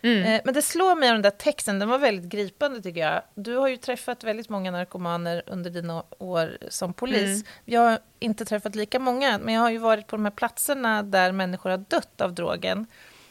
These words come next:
Speaker 2: Och man kan
Speaker 1: Mm.
Speaker 2: ju verkligen konstatera att det här är ju verkligen så ruskigt på något sätt, för att drogen får ett sånt grepp om de här människorna.
Speaker 1: Mm.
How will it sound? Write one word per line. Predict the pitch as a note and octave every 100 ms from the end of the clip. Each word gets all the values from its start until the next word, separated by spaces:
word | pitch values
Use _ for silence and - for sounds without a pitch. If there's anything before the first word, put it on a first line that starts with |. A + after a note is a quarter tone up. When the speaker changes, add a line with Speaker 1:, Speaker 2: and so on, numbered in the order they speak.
| -
Speaker 2:
Och | B3
man | B3
kan |
Speaker 1:
Mm. | G#3+
Speaker 2:
ju | C4
verkligen | C#4 C4 A#3+
konstatera | A3+ B3 A#3+ B3 B3 - E4 D4 G3+ F3+
att | - G#3+ - - _
det | G3+ A3+
här | B3 D4 C4
är |
ju | A3
verkligen | A3 G#3+ G#3 F#3 F#3 - _ -
så | - G#3+ F#3+ F#3 - -
ruskigt | G#3 B3+ - - - E4 - -
på |
något | D3+ D#3
sätt, | - D#3+ -
för | -
att | G#3 G3+ -
drogen | G3 - A#3 C4 B3+ A3+ A3+
får | A3+ - G3 G3
ett | F#3+
sånt | - F3+ -
grepp | F3+ - A#3 C4+ - _ - -
om | E3+ E3
de | D#3
här | E3
människorna. | E3 D#3+ F3 E3+ D#3+
Speaker 1:
Mm. | F3